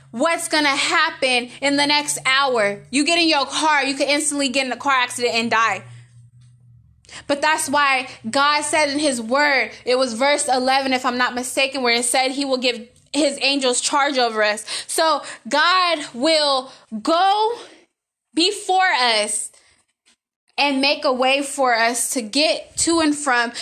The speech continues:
without any evil coming near us, without the devil trying to, to attack us and ta-, trying to take us down. No, God is so good that he goes before thee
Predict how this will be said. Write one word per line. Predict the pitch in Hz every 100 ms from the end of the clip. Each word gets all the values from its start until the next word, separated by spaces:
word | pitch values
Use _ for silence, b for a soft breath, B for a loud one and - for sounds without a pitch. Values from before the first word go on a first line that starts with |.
| B
without | 269 285 294 294 - 277
any | 349 370 302
evil | 254 302 254 254
coming | 277 254 240
near | 240 226
us, | 220 220 B -
without | 277 302 339
the | 320
devil | 240 294 359 320 320 302 B
trying | - 339 349 330 294
to, | 294 339 269 240 B B
to | - 370 285 247
attack | 277 277 381 359 359 320
us | 269 269
and | 285 269
ta-, | 381 277
trying | 349 330 277
to |
take | 381 349 330
us | 302
down. | 240 330 - B B -
No, | 311 311
God | 294 330 330
is | 302
so | - - 381 415 311
good | 285 339 311 220 214 - B B B B
that | 277 277 277
he | 339 262 214
goes | 302 330 370 330 277
before | 311 302 330 320 330
thee | 269 339 359